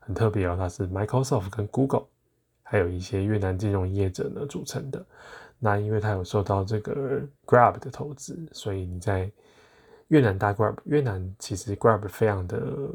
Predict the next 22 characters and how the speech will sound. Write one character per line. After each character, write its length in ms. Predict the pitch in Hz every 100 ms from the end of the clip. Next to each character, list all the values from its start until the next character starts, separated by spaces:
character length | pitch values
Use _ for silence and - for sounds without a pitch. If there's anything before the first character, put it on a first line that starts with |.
| 147
红 320 | - 95 92
哦， 140 | 92
跟 400 | 92 107 110 113 120 _ _ -
比 100 | 104
如 40 |
说 240 | - 101
Uber 220 | 117 113 101
来 180 | 85
讲， 280 | 85 90 95 -
他 160 | - 101
们 160 | 101 92
是 160 | -
比 120 | 98
较， 360 | - 107 90 92 - - _ - - - -
Uber 220 | 127 101
是 140 | 104
比 80 | 95
较 100 | 95
没 260 | 104 120 95
落 220 | 98 -
的 80 | -
哦。 100 | -